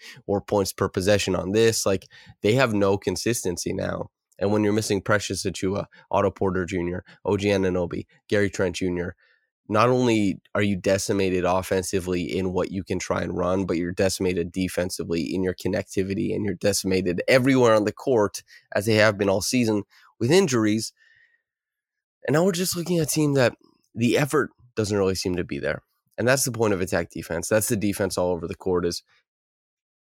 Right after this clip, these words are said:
they get beat. And then some guys are going to make that rotation.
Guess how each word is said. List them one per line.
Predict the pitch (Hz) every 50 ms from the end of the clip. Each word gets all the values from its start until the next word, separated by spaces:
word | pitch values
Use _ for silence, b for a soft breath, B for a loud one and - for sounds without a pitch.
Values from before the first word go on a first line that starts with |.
| _ _ _ _ _ _ -
they | 107 95 113 120 135
get | 131 127 135 117 101 87 -
beat. | - 90 78 - - _ _ _ _ _ _ _ _ _ _ _ _ _ _ _ _ _ _ _
And | - 104 104 107
then | 107 107 107 110 107 107 107 107 107 110 _ _ _ _ _ _ _ _ _ -
some | 117 - - 151 151 156 156 156 143
guys | 123 117 107 104 104 104 101
are | 110
going | 98 90 101 101 98 98
to | - 101
make | 95 95 92 90
that | - 92 87 85
rotation. | 87 87 87 - - - - - - - - 104